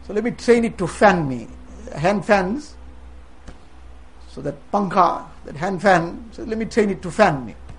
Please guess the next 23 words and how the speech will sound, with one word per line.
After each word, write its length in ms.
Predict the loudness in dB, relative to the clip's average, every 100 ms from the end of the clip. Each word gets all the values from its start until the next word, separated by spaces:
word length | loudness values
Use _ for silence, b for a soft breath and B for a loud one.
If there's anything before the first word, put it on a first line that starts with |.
| -18 -20 -20 -20 -20 -16
So 100 | -8
he 80 | -8
trained 380 | 0 2 2 2
it. 180 | -2 -8 -18 -20 -20 -20 -20 -20 -20 -20 -20 -8 -2
Animals 340 | 2 2 4
can 160 | 2 2
be 100 | 2
trained 300 | 2 4 6
as 80 |
well. 300 | 6 4 0 -6
So 120 | -6
he 100 | -4
trained 300 | -2 -2 -2
the 60 |
thing 200 | -4 -6
to 80 | -8
fan 240 | 2 4 4
him. 180 | -4 -12 -20 -20 -20 -20 -20 -20 -20 -20 -20 -20 -20 -12
So 120 | -8
people 360 | -4 0 2
advised 380 | 2 6 6 6
him, 120 | 2
"Look, 200 | 0 -2